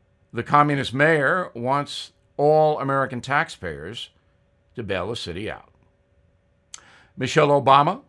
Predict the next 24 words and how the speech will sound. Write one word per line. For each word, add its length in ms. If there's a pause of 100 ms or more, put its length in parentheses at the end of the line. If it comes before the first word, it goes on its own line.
confirming 520
she's 280
experiencing 840
low-grade 720
depression. 560 (520)
Former 360
First 320
Lady 260
says 300
she 120
often 280
wakes 280
up 200
in 80
the 60
middle 260
of 80
the 80
night 260
with 140
anxiety. 720 (580)
Missus 300
Obama 420
blaming 840